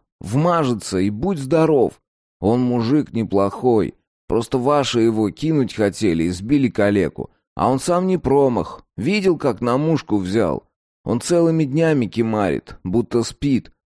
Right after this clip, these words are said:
а ухом все слышит. А ханку выпить? Выпить не колоть. Печень промолчит, я думаю», — потер Байрам плешивую голову.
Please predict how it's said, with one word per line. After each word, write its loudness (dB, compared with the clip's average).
а 0
ухом 2
все 0
слышит. -2
А -6
ханку 0
выпить? 0
Выпить 0
не 2
колоть. 2
Печень 0
промолчит, 0
я 0
думаю», — -2
потер 0
Байрам 2
плешивую -2
голову. -4